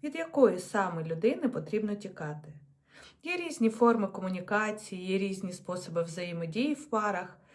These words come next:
але є речі, які ніколи не можна допускати. Є таке поняття «особистий простір». І у жодному разі не розчиняйтеся в іншій людині повністю.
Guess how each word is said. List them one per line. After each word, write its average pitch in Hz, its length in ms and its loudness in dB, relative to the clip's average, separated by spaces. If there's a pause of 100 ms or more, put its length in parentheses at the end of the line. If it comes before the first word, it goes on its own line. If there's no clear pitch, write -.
(200)
але 220 280 6
є 202 240 6
речі, 226 540 0
які 196 340 -4
ніколи 226 440 4
не 214 120 4
можна 190 360 -2
допускати. 156 840 -8 (680)
Є 320 160 0
таке 311 260 -2
поняття 294 840 4 (100)
«особистий 247 760 6
простір». 185 680 -2 (420)
І 240 100 4
у 233 120 8
жодному 214 500 8
разі 233 340 4
не 214 180 4
розчиняйтеся 196 1200 2 (180)
в 202 120 2
іншій 175 340 -4
людині 165 540 -4
повністю. 156 800 -4